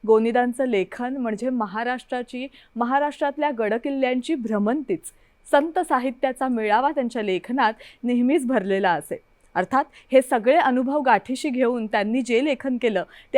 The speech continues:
आजच्या पिढीलाही तितकंच आवडतंय आणि म्हणूनच त्यांच्या साहित्याला समर्पित आजचा हा भाग आहे.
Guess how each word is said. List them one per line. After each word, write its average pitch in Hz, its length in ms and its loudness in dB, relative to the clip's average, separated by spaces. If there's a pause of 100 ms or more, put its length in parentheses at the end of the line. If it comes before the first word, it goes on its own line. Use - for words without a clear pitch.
आजच्या 233 360 0
पिढीलाही 247 560 -2
तितकंच - 480 -4
आवडतंय 190 460 0 (420)
आणि 262 140 4
म्हणूनच 254 520 2
त्यांच्या 240 320 0
साहित्याला 285 540 -2
समर्पित 233 460 -2 (140)
आजचा 214 340 -2
हा 208 220 0
भाग 196 260 -2
आहे. - 60 -12